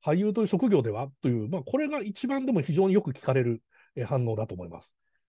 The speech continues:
はい。非常にティピカルな反応です。はい。でもこれに対して我々、えー、こう思います。はい。えー、当然です。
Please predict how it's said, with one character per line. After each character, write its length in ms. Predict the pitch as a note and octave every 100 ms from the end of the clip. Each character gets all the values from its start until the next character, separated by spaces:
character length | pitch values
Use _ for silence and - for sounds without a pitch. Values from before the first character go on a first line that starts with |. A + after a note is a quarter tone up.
| _
は 80 | -
い。 100 | - _ _
非 120 | G3
常 140 | A#3
に 60 | G3+
テ 80 | -
ィ 20 |
ピ 60 |
カ 100 | -
ル 80 | A2
な 120 | F#2
反 220 | - B2+ F#2
応 80 |
で 120 | F2 E2
す。 120 | _ _ _
は 80 | C#3+
い。 20 |
で 60 | G3
も 60 |
こ 100 | A3+
れ 80 | D4
に 100 | D4+
対 180 | D4+ C#4
し 40 |
て 80 | -
我 180 | B2 B2
々、 140 | A#2 A2 A#2
え 320 | A2+ F#2+ F2+
ー、 20 | - _ _ -
こ 100 | C3+
う 20 |
思 160 | A#2
い 40 | G2+
ま 120 | F2
す。 120 | - _ _
は 140 | - C3
い。 80 | C3+
え 180 | A#2 G2+
ー、 20 |
当 160 | - A#3+
然 140 | A#3+
で 120 | G#3+ F#3+
す。 180 | -